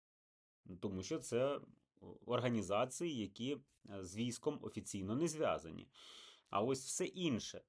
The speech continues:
політика, культура, освіта, зупинка цих грантових програм для мене означає лише одне. Ми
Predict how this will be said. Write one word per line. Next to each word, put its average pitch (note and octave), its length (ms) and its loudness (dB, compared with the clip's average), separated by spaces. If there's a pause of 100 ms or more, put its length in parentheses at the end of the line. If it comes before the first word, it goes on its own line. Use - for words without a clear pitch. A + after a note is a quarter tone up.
політика, C3+ 600 0
культура, C3 640 2
освіта, A2+ 640 0 (380)
зупинка C3 560 0
цих C3 280 -2
грантових A2+ 640 0 (280)
програм F3+ 540 2 (160)
для A2 180 2
мене E3+ 240 0
означає A#2+ 580 2
лише F#2+ 260 -2
одне. E2 340 -2 (260)
Ми D3+ 340 4